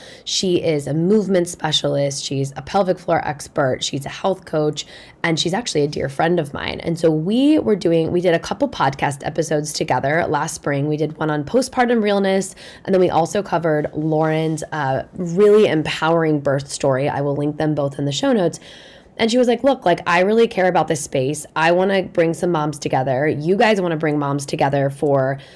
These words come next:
um, community around Cozy Cozy." And, um, so we did. And we've been having these amazing workshops.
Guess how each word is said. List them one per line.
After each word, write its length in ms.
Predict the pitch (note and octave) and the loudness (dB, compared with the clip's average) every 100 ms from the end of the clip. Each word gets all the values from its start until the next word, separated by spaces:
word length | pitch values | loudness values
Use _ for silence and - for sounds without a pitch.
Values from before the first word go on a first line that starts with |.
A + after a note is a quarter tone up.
| - - | -20 -10
um, 380 | D3+ C#3+ C3 C3+ - | -6 -4 -4 -6 -6
community 480 | F#3 F3 G3+ F3 | 2 2 4 2
around 280 | D3 C#3 C#3 | 0 0 -2
Cozy 280 | C#3 D#3 D3+ | -2 -2 -2
Cozy." 480 | - C3+ C#3 G3 A3+ | -4 -6 -2 2 2
And, 480 | - D3+ C#3+ D3 - | 0 -6 -4 -4 -6
um, 360 | C#3+ C#3+ C#3+ D3+ | -8 -6 -6 -6
so 140 | - | 2
we 140 | A3 A#3+ | 4 6
did. 260 | D#4+ F#3 | 6 6
And 220 | - E3+ D#3+ | 4 2 2
we've 100 | D#3+ | 0
been 100 | E3+ | 0
having 220 | F#3+ G3 | 0 0
these 140 | E3+ | 0
amazing 320 | E3 D#3+ D#3 | 0 -2 -2
workshops. 600 | D#3 G#3+ - F3 D#3 - | 0 -2 0 0 0 -2